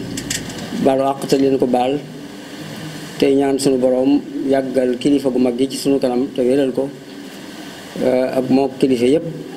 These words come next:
yàggal nu ci seen ginnaaw, ñu ànd ak ñoom ànd yoo gën a rafet. Waxtaanu tey wii ay kàddu la yu bàyyi ko ci kilifa gi, ak Cheikh Mouhamadul Muntaqa, xafizahullahu wa raahu, ñu di ko jotli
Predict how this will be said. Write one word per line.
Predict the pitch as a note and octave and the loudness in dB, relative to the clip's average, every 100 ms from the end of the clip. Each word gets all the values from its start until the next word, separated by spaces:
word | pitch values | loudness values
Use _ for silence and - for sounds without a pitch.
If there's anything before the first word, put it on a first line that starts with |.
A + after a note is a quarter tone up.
| - C3+ | -8 0
yàggal | C3+ B2+ B2 | 2 2 2
nu | B2 C3+ - - | 2 0 -4 -6
ci | A#2+ | 0
seen | C#3+ C3 | 2 4
ginnaaw, | B2 B2 | 2 4
ñu | B2+ | 2
ànd | C3+ B2 | 2 2
ak | B2 | 2
ñoom | B2 | 2
ànd | B2 B2 | 2 2
yoo | B2 | 4
gën | C#3 | 4
a | C3 | 2
rafet. | A#2 A2+ - - - - - - - - - - - - - | 0 -6 -10 -16 -16 -16 -18 -16 -14 -14 -14 -14 -14 -8 0
Waxtaanu | D3 D3 D#3+ D3+ C#3+ | 2 2 2 2 4
tey | C#3+ | 4
wii | C#3 C#3 D#3 E3+ - - - - | 4 4 4 2 -2 -10 -10 -2
ay | D3 | 0
kàddu | C#3+ D3+ C#3 | 2 2 2
la | C3+ C#3+ F3+ - - - - - - - - - - - | 2 0 -4 -10 -14 -16 -16 -16 -16 -16 -14 -14 -12 0
yu | C3+ | 4
bàyyi | C#3+ C#3+ C#3 | 4 4 2
ko | C#3+ | 2
ci | C3 D#3 | 0 0
kilifa | E3 D#3 D3 | 2 2 2
gi, | B2+ D3 - - - | 2 0 -4 -10 -6
ak | B2+ | -2
Cheikh | D#3 C3+ | 2 2
Mouhamadul | C#3 D3 C#3 C3+ | 2 2 2 4
Muntaqa, | C#3 C#3+ C#3 C3+ C#3+ - - - - - - - - - - - | 2 0 0 0 -2 -8 -20 -20 -20 -20 -20 -18 -18 -16 -16 -2
xafizahullahu | C#3 C#3 C#3 C3 C3 C3 C#3+ C3+ C3 B2+ | 2 2 2 2 4 4 4 2 2 2
wa | B2+ | 2
raahu, | B2 C#3 C#3+ C3+ C#3 C#3+ - - - - - - - - - - | 0 0 0 0 -2 -2 -12 -18 -18 -18 -18 -18 -18 -14 -10 0
ñu | B2+ | 4
di | C#3 | 4
ko | C#3 | 4
jotli | B2+ C#3+ C#3+ C#3 C#3 | 4 2 2 4 4